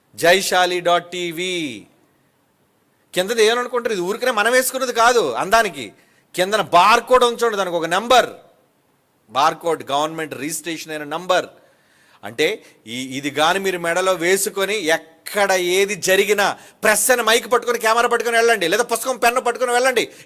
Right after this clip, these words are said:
ఎవడు మిమ్మల్ని అడ్డుకోలేడు. ఎందుకంటే we are press. అంటే ఈరోజు భారతదేశంలో ఫోర్త్ ఎస్టేట్, ఫోర్త్ ఎస్టేట్ ఏంటనుకున్నారు?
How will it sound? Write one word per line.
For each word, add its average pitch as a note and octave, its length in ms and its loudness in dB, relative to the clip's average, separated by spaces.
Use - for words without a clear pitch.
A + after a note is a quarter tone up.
ఎవడు G#3+ 400 4
మిమ్మల్ని A3 240 2
అడ్డుకోలేడు. G#3+ 500 0
ఎందుకంటే D#3+ 340 0
we F3+ 140 0
are F3+ 80 -4
press. C#4+ 220 2
అంటే F3+ 220 2
ఈరోజు C4 260 6
భారతదేశంలో B3+ 680 4
ఫోర్త్ D4 420 6
ఎస్టేట్, C#4 500 2
ఫోర్త్ B3+ 300 4
ఎస్టేట్ A#3 340 0
ఏంటనుకున్నారు? C4 520 0